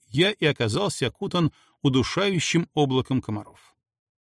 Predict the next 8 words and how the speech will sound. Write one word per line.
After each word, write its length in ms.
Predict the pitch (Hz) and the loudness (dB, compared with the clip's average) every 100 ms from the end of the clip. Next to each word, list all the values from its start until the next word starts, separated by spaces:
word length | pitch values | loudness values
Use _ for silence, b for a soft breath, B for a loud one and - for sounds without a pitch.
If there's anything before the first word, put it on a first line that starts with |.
| _ _ - | _ _ 2
Обессилевший, 1200 | 143 131 123 - - 220 196 - - 175 165 135 | 2 4 2 0 -2 0 0 -2 -2 0 2 0
тщетно 580 | - - 226 220 - 190 | -2 0 2 2 2 0
отбиваясь 800 | 190 131 117 131 196 180 147 - | 2 2 2 2 2 2 2 0
от 200 | 160 135 | -2 2
нападающей 720 | 147 123 123 180 170 - 135 | 2 2 2 2 2 0 2
на 80 | 131 | 4
меня 320 | 120 135 160 | 4 4 4
мелюзги 640 | 131 117 104 87 113 170 | 4 4 0 -2 2 0